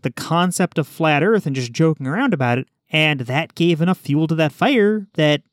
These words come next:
yeah, we now have the current Flat Earth situation where there are millions of Americans who literally believe the world is flat, and a lot of them do so for anti-Semitic reasons. It's fueling racism and getting real people hurt,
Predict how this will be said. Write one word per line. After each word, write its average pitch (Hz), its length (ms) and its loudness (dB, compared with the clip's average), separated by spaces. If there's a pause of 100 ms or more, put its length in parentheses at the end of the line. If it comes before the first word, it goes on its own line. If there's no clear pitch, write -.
(140)
yeah, 196 280 0
we 147 160 0
now 151 200 2
have 151 100 0
the 156 80 0
current 185 340 -2
Flat 160 260 0
Earth 147 120 -4
situation 139 500 -4
where 143 100 0
there 143 140 0
are 135 80 0
millions 127 460 0
of 135 100 -2
Americans 170 520 -2
who 131 100 -6
literally 135 480 -2
believe 147 480 -2
the 139 80 -2
world 131 240 0
is 135 100 -2
flat, 196 360 0 (120)
and 135 100 0
a 120 60 2
lot 202 220 2
of 175 80 2
them 143 100 0
do 127 140 0
so 156 180 0
for - 140 -10
anti-Semitic 127 640 -4
reasons. 120 500 -4 (120)
It's - 160 -6
fueling 151 380 0
racism 127 400 -2
and 170 140 2
getting 135 280 -2
real 110 240 -2
people 147 300 -4
hurt, 240 260 0